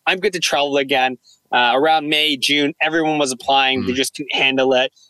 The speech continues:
Speaker 1: But, you know, most of those things have been sorted itself out. Uh, so we weren't hearing about any delays. To me, it was just standard practice, standard procedures. Uh, but now, obviously, it's different because we're on a strike and it just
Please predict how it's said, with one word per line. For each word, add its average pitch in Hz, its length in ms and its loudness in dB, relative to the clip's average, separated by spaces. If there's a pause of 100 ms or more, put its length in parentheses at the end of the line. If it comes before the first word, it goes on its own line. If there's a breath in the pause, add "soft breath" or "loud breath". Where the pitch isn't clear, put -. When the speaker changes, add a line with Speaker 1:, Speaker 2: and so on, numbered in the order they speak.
(160 soft breath)
Speaker 1:
But, 170 180 0
you 180 100 2
know, 160 160 2
most 185 260 0
of 175 60 -8
those 160 180 0
things 151 220 -2
have 135 180 0
been 123 300 0
sorted 156 340 2
itself 139 460 0
out. 135 320 2 (340 soft breath)
Uh, 123 180 0
so 139 300 2
we 135 180 0
weren't 175 240 -2
hearing 170 200 0
about 147 220 -2
any 143 180 0
delays. 123 440 0 (100)
To - 120 -2
me, 165 220 2
it 147 80 0
was 131 160 0
just - 180 0
standard 135 420 -2
practice, 165 480 0
standard 139 440 0
procedures. 160 640 0 (380 loud breath)
Uh, 131 160 2
but 139 200 0
now, 175 240 2
obviously, 143 540 2
it's - 140 -2
different 135 400 -2
because 127 280 0
we're 135 140 2
on 127 80 2
a 120 40 0
strike 151 420 2
and 131 100 2
it 120 60 -2
just 123 180 -2